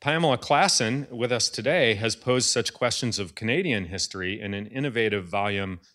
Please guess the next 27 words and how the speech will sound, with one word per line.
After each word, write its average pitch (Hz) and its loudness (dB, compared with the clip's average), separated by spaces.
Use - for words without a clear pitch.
Ecclesia, 104 -2
with 110 -2
Winifred 123 -2
Sullivan 113 2
and 104 -6
Paul 107 0
Christopher 104 -6
Johnson, 107 -2
that 117 0
undo, 147 4
undoes 135 6
the, 104 2
the 104 -2
and 123 2
in 101 -4
church 104 -2
and 98 -2
state - 0
to 117 2
explore 120 4
the 107 0
capillary 117 2
workings 101 0
of 90 -6
what 98 -4
they 135 2
call 87 -2